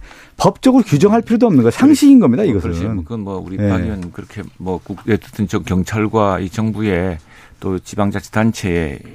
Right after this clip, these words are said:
Speaker 2: 왜 사연을, 사전에 미연에 방지 못했느냐 이 문제에 대해서는 그 끝없는 질문에 대해서요. 다 그건 뭐 책임져야 돼, 책임져야 되는데 요는 이게 이제 일반 집회랑 다르지 않습니까? 이게 그 거리 곳곳에서 일어나는 자발적인 모임이고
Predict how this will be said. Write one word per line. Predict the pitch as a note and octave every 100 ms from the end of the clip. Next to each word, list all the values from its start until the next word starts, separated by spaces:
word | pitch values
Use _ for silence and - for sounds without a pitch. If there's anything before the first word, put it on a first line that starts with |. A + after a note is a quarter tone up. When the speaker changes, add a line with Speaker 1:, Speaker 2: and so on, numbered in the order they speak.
| -
Speaker 2:
왜 | G2
사연을, | A2 G2 G2+ G#2 -
사전에 | G#2 F2+ G#2 F#2
미연에 | F2 F2+ G2
방지 | E2 D#2+ F#2
못했느냐 | D#2+ - G2+ F2+
이 | G#2
문제에 | A2 G#2+
대해서는 | F#2 E2 F#2+ E2+ - - -
그 | -
끝없는 | - B2 B2 G#2+
질문에 | - A#2 A#2 F#2+
대해서요. | E2 G2 F#2 D2
다 | D#2 E2+ A2
그건 | - G#2 F#2+
뭐 | F2
책임져야 | - G#2+ G#2 A#2+
돼, | F#2+
책임져야 | - A2 A2 A#2
되는데 | F#2 F#2 F2 G2+ C#2+ - - - - - -
요는 | D3+ C3
이게 | A2+ C#3
이제 | C3 G2
일반 | C#3+ D#3
집회랑 | D3 - F#3 F#3
다르지 | A#2+ D#2 D2+
않습니까? | F2 - F#2 F#2 - E2
이게 | E2+ F#2+ F#2 E2 - - - _
그 | - F2+ F2+ F2+ D#2+
거리 | F2 G2+
곳곳에서 | - A#2 D3 A#2+ F#2+
일어나는 | F2+ D#2+ D#2+ E2+ D#2 D#2 F2
자발적인 | F#2 F#2 F2+ E2 F2
모임이고 | D#2+ E2 F2 E2+ D#2 D#2+